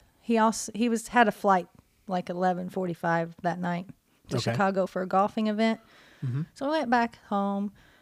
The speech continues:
Speaker 1: I think this is the part where Cato said he was angry, 'cause I think he went into Cato's guest house and bitched about her dress was too tight and there, da, da, da, you know.
Speaker 2: Okay.
Speaker 1: And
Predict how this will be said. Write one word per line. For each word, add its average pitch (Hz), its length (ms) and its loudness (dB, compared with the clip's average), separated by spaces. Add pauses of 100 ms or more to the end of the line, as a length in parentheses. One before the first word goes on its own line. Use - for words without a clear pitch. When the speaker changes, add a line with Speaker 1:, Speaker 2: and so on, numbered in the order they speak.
(360)
Speaker 1:
I 196 80 -6
think 269 300 0
this 247 240 4
is 247 140 -2
the 226 100 -2
part 196 360 2
where 202 140 0
Cato 190 560 -2 (340)
said 190 220 -4
he 196 120 -2
was 185 120 -2
angry, 190 300 0
'cause 190 140 -8
I 185 80 -2
think 214 260 0
he 196 80 -4
went 190 240 0
into 180 520 -2 (340)
Cato's 185 420 0
guest 190 280 -4
house 190 420 -2
and 175 240 -6
bitched 185 300 -2
about 180 300 2
her 170 160 -2
dress 180 380 -2
was 185 100 -6
too 180 220 -4
tight 175 480 0
and 170 180 -4
there, 170 140 -4
da, 175 140 -6
da, 175 100 -8
da, 170 220 -4 (100)
you 214 120 -2
know. 170 360 -4
Speaker 2:
Okay. 120 240 -2
Speaker 1:
And 110 80 -8